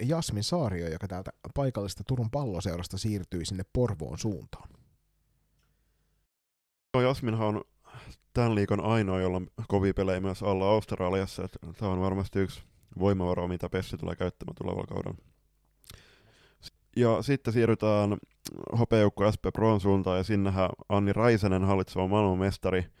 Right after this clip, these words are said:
Speaker 2: Uppsalasta, siirtyisi Eräviikingeistä.
Speaker 1: Ja myöskin Jaatisen Milla tuolta Eräviikingeistä siirtyy Proon suuntaan.
Speaker 2: Mm. Milla on varmaan siis, nyt kun sieltä lähti Julia Kataja Steelersiin, niin siellä on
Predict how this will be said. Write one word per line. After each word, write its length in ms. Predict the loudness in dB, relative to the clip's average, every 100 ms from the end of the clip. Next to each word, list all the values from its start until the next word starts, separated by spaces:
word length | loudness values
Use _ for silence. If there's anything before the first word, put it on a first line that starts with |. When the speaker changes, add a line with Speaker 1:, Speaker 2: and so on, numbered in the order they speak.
| -20 -20 -20 -20 _ _ _ 0
Speaker 2:
Uppsalasta, 720 | 0 0 0 0 0 -4 -4 -6 -10
siirtyisi 560 | 0 2 2 0 -2 -4
Eräviikingeistä. 960 | 0 2 2 2 0 -6 -8 -10 -12 -14 -16 _ _ _ _ _ _ _ -2
Speaker 1:
Ja 120 | 4
myöskin 340 | 4 4 0 0
Jaatisen 500 | 0 2 0 -2 0
Milla 420 | 0 0 0 -4
tuolta 260 | -6 -8 -10 -8
Eräviikingeistä 720 | -8 -6 -8 -8 -8 -8 -6
siirtyy 380 | -4 -4 -2 -2
Proon 360 | 2 4 4 2
suuntaan. 560 | -2 -4 -4 -8 -10 -10 -8
Speaker 2:
Mm. 160 | -8 -6 -10 -14 _ _ _
Milla 260 | 0 4 6
on 60 | 6
varmaan 320 | 6 4 2
siis, 280 | 0 -4 -10
nyt 240 | -2 0 2
kun 120 | 2
sieltä 220 | 0 -2 -8 -14 -4
lähti 440 | 0 0 2 0 0 _ _ _ _ _
Julia 280 | 2 4 4
Kataja 400 | 2 2 2 2
Steelersiin, 680 | 0 0 0 -2 -4 0 2
niin 320 | 2 0 -2
siellä 280 | -2 0 2
on 160 | 0